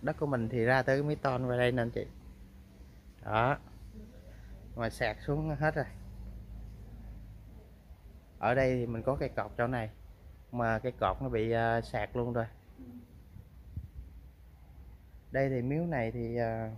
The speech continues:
cũng rất là linh thiêng. À, em muốn mời anh chị gần xa về đây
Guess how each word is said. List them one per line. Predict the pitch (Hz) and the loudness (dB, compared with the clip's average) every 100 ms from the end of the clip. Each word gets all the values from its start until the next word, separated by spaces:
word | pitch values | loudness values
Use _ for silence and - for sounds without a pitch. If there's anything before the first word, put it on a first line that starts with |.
| - - - - - - - - - - - - - - - - - - - - - - - | -12 -20 -20 -20 -20 -20 -20 -20 -20 -20 -20 -20 -20 -20 -20 -20 -20 -20 -20 -20 -20 -20 -8
cũng | 110 139 | -6 -2
rất | 175 165 | 0 0
là | |
linh | 127 127 131 | 2 2 0
thiêng. | 143 131 127 - - - - - - - - - - - - - - | 0 -2 -2 -12 -20 -20 -20 -20 -20 -20 -20 -20 -20 -20 -18 -18 -6
À, | - 113 113 113 113 | 0 2 4 2 2
em | 123 127 | 0 0
muốn | 139 147 | 0 0
mời | 131 110 | 0 0
anh | 117 | 0
chị | 117 113 | -2 -2
gần | 113 107 | 0 -2
xa | - 143 131 120 113 | 0 2 4 2 -2
về | 120 107 | 0 2
đây | 120 123 | 2 0